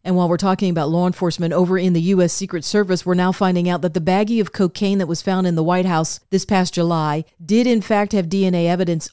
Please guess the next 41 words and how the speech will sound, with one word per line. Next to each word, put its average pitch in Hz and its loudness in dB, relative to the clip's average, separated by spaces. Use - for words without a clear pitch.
on 196 0
it. 151 -6
That 190 0
information 190 2
was 165 0
revealed 175 0
by 170 0
Jesse 202 2
Waters 185 2
of 151 -2
Fox 185 -4
News 185 0
after 185 -2
he 233 -2
filed 220 0
a 170 0
Freedom 226 0
of 175 0
Information 185 0
request 180 0
with 202 -2
the 214 -2
Secret 165 -4
Service 170 -4
and 170 0
got 170 -2
back 202 -2
hundreds 202 0
of 151 -4
pages 185 0
of 165 -2
documents. 190 -2
Here's 214 -4
what 165 -2
Waters 190 0
had 190 0
to 170 2
say 180 0
with 165 0
James 190 0
Fitzgerald, 180 0